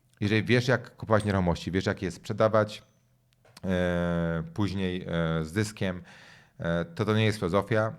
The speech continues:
E, tak naprawdę dzisiaj ktoś, kto nie ma pojęcia o nieruchomościach, e, przychodzi do kogoś, kto się zna, czyli na przykład bierze sobie z Happy Invest nieruchomość, e, gdzie się ich,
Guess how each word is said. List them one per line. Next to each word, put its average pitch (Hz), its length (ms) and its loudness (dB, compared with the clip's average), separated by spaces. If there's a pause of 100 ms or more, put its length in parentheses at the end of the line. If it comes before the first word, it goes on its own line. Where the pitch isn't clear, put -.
(160)
E, 85 180 -4
tak 98 120 -2
naprawdę 110 460 2
dzisiaj 101 300 -4
ktoś, 107 220 -6
kto 101 100 -6
nie 98 240 -4
ma 98 140 0
pojęcia 98 320 -2
o 104 40 0
nieruchomościach, 101 720 -2 (440)
e, 87 240 -2
przychodzi 110 320 -4
do 95 100 -2
kogoś, 92 380 -2
kto - 160 -12
się 85 120 -8
zna, 120 280 -2 (520)
czyli 104 140 -4
na 101 60 2
przykład 95 300 -2
bierze 92 200 0
sobie 87 200 -8
z - 60 -12
Happy 104 220 -4
Invest 90 640 -2
nieruchomość, 92 680 -4 (340)
e, 80 160 -6
gdzie 87 140 -8
się 107 140 -6
ich, 95 180 -6